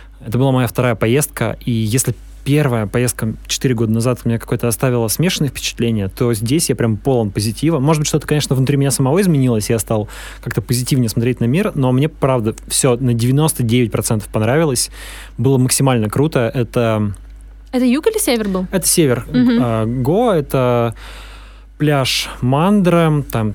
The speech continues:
Speaker 1: четыре главных, наверное, пляжа: Рамболь, Мандре, Морджем, Ашвем, где как бы проходит самая такая активная, бурная жизнь, в том числе ночная, в том числе всякие тусовки,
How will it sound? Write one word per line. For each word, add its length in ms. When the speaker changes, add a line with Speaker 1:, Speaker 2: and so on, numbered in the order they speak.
Speaker 1:
четыре 580
главных, 560
наверное, 240
пляжа: 1040
Рамболь, 640
Мандре, 480
Морджем, 560
Ашвем, 420
где 140
как 140
бы 80
проходит 520
самая 360
такая 240
активная, 500
бурная 460
жизнь, 240
в 40
том 140
числе 220
ночная, 400
в 60
том 120
числе 240
всякие 320
тусовки, 760